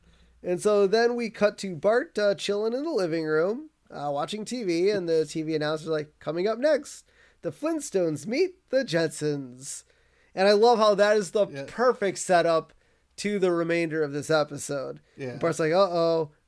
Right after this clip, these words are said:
Speaker 1: I smell another cheap cartoon crossover."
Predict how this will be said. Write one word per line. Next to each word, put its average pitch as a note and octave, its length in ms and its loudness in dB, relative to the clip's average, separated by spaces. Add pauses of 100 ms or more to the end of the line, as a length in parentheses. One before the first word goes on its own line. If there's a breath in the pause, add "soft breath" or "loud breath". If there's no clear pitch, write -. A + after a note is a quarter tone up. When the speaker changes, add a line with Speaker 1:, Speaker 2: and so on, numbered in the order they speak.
Speaker 1:
I - 60 -14
smell C#3 320 -8
another D#3 320 -4
cheap F#3+ 300 -8
cartoon G#3+ 480 0
crossover." G#3+ 1040 2